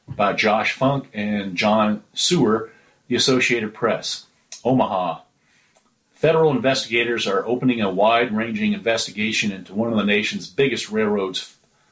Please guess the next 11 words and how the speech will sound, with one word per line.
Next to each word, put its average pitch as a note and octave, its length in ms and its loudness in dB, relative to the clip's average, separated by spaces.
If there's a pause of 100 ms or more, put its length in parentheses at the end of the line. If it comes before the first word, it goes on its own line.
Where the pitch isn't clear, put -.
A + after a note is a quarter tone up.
(100)
following B2+ 480 2
a G#2+ 60 0
fiery A#2+ 480 2
derailment G#2+ 600 0 (340)
at, - 180 -8 (100)
on A2+ 160 2
the G#2+ 140 4
Ohio-Pennsylvania G#2+ 1040 0
border G#2+ 320 2
last G2 320 0
month, B2+ 300 0